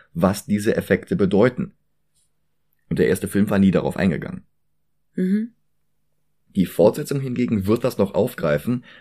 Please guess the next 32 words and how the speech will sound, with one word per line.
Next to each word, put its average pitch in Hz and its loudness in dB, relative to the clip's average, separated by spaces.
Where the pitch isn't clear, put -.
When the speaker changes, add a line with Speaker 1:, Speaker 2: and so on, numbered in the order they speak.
Speaker 1:
auch 110 0
wenn 104 0
es 104 -6
noch - -2
eine 92 0
ganze 117 0
Weile 92 2
bis 90 0
dahin 98 2
dauern - -2
wird. - -20
Jetzt 107 0
geht 123 0
es 110 -6
erst - 0
einmal 107 2
zurück 101 -2
in 110 0
die 107 0
Welt 95 2
aus - -8
dem - -4
ersten 98 0
Teil, 98 -2
Erde 87 2
sechzehn 87 -2
zehn, - 0
die - -2
Erde 85 4
von 104 -2
Miles 71 -2
Morales. 80 -2